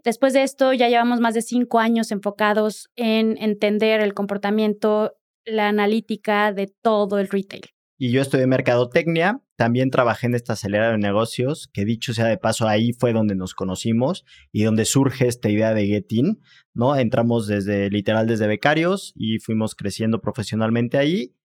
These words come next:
Speaker 2: Y, pues, al ver tantas ideas de emprendedores fue como decidimos, pues, aventarnos a emprender, ¿no?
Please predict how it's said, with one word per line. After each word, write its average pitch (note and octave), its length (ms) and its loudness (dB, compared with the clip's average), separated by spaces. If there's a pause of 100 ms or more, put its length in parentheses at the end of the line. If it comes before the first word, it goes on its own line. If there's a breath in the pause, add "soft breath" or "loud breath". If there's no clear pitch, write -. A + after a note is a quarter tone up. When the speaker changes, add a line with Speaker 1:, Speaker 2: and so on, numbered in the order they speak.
(380)
Speaker 2:
Y, D#3 240 0
pues, C#3+ 200 0
al B2 100 2
ver C3 140 2
tantas C3+ 340 0
ideas B2+ 280 2
de C3 60 2
emprendedores B2+ 640 0
fue B2+ 200 -2
como B2 220 -2
decidimos, A2+ 720 -2
pues, G2 140 -4
aventarnos G#2 640 2
a G2+ 40 0
emprender, F#2 540 -2
¿no? A#2 240 -2